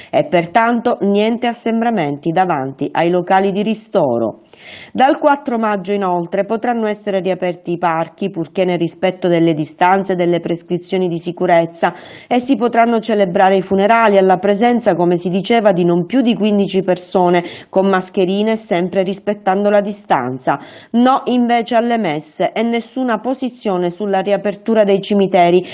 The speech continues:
con il governo che ha preso tempo e non ha ancora ufficialmente aperto a questa possibilità. Per il resto rimangono vietati tutti gli assembramenti in luoghi pubblici e privati.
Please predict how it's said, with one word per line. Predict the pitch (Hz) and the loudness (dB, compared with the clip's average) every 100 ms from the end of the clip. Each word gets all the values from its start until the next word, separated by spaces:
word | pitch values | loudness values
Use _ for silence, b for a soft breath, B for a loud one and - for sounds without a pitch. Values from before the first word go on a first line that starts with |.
| B B | B B
con | 254 262 | 2 4
il | 247 | 4
governo | 226 226 226 214 | 4 4 4 2
che | 208 185 | 0 -2
ha | 180 | 0
preso | 196 196 185 | 0 0 0
tempo | 175 214 208 196 | 2 2 2 0
e | 185 | 0
non | 170 170 | 0 0
ha | |
ancora | 170 170 202 233 | 0 -2 0 0
ufficialmente | 220 - 233 233 226 247 247 247 | 0 -2 -2 0 0 0 0 0
aperto | 180 165 156 - | 2 2 0 -2
a | 190 | -4
questa | - 160 151 - 180 | -2 -2 -2 -2 -2
possibilità. | 233 226 240 196 226 233 180 120 - B B B B | -2 -4 -6 -2 0 0 0 -2 -6 B B B B
Per | - 262 | -2 0
il | 277 | 2
resto | 240 226 - 226 | 2 -2 -2 -4
rimangono | 214 214 220 214 202 | -2 -2 0 0 0
vietati | 202 202 240 233 202 | -2 0 0 0 -6
tutti | 226 247 240 254 | -2 -2 -2 -4
gli | 226 | 0
assembramenti | 202 196 196 196 185 196 196 196 | -2 -2 -4 -2 0 0 -2 -2
in | 208 | -2
luoghi | 190 185 180 170 190 | 0 2 2 0 -2
pubblici | 226 196 202 220 | -2 -2 -2 -2
e | 214 | -4
privati. | 208 208 170 120 123 170 | -2 0 0 0 -2 -2